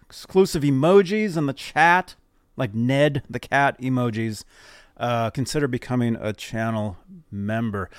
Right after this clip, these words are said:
Um, but, uh, if you'd like to help support the channel in other ways, uh, Super Chats is a way you can do that. And if you look behind me, once this animation, uh, plays, Super Chats changes my lights. It's true.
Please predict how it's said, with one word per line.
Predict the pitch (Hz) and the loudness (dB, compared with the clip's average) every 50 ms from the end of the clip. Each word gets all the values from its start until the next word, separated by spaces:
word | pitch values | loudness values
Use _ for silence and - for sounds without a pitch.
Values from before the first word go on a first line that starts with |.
| - - - - - - _ _ - | -20 -20 -20 -20 -20 -20 _ _ -4
Um, | 127 123 127 127 127 127 131 127 127 127 120 | 0 2 4 4 4 4 4 4 2 2 2
but, | 131 131 123 - 151 | 0 0 0 2 2
uh, | 143 135 135 135 131 | 4 4 6 4 4
if | - 160 | 4 4
you'd | 160 | 4
like | 156 151 - | 4 4 4
to | 156 | 2
help | 151 - | 2 2
support | - - - 151 143 | 0 -2 -2 -2 -2
the | - - | -2 -4
channel | - 127 131 135 123 117 | -4 -2 0 0 0 2
in | |
other | 127 160 220 240 175 | 4 6 6 6 6
ways, | 117 104 101 110 143 190 175 - - - | 6 4 2 2 0 0 -2 -6 -10 -6
uh, | - 110 117 117 123 | -4 -2 -2 -2 -2
Super | - - - - - - | -4 -8 -8 -8 -8 -6
Chats | - - 98 90 80 - - - - - - _ _ _ - - | -2 -2 -2 -2 -2 -8 -12 -14 -14 -16 -16 _ _ _ -14 -12
is | 98 87 | -10 -8
a | 98 95 | -6 -6
way | 92 90 | -6 -6
you | 87 82 | -6 -8
can | - 87 82 | -10 -12 -12
do | 82 87 85 | -10 -10 -8
that. | 82 82 90 110 143 - - - - - | -8 -6 -6 -6 -6 -8 -12 -18 -16 -10
And | - 98 98 98 98 98 95 92 | -6 -6 -4 -4 -4 -4 -6 -6
if | - - | -6 -6
you | 123 | -4
look | 135 170 - - | -4 -6 -6 -6
behind | - 127 95 - - - - - - 139 170 208 226 180 110 | -10 -10 -10 -12 -16 -20 -16 -8 -4 -2 0 2 2 2 2
me, | 92 90 87 92 117 135 131 _ _ _ _ _ _ _ _ _ _ _ - | 0 -2 -6 -6 -8 -8 -10 _ _ _ _ _ _ _ _ _ _ _ -14
once | - - 104 107 - | -8 -6 -6 -6 -6
this | - 113 - - | -8 -10 -10 -8
animation, | - 98 110 107 104 104 104 110 113 110 - - 104 101 98 98 95 | -6 -6 -4 -4 -4 -4 -2 -4 -4 -4 -6 -6 -6 -4 -4 -4 -4
uh, | 95 92 87 85 85 82 80 80 - | -6 -6 -6 -8 -8 -10 -12 -12 -12
plays, | - - 95 90 90 95 113 123 - - _ _ _ _ _ _ _ _ - - | -10 -8 -6 -6 -6 -6 -8 -10 -12 -18 _ _ _ _ _ _ _ _ -6 0
Super | - 196 165 196 | 2 4 4 4
Chats | - - 143 135 120 104 92 - - | 4 4 4 4 4 4 0 -4 -12
changes | - - - 131 131 143 147 143 120 139 143 131 113 | -14 -8 -2 0 0 2 0 0 -2 -4 -6 -6 -8
my | 104 98 90 87 87 92 95 101 104 110 107 107 110 110 110 | -8 -10 -10 -8 -6 -4 -2 -2 -2 0 -2 -2 -2 -2 -4
lights. | 104 98 87 82 80 82 90 95 92 85 - - - - - - | -6 -8 -10 -10 -10 -6 -4 -4 -6 -6 -8 -16 -16 -18 -16 -16
It's | - - - | -16 -14 -16
true. | - - - - 101 87 82 - | -14 -10 -6 -6 -6 -6 -8 -12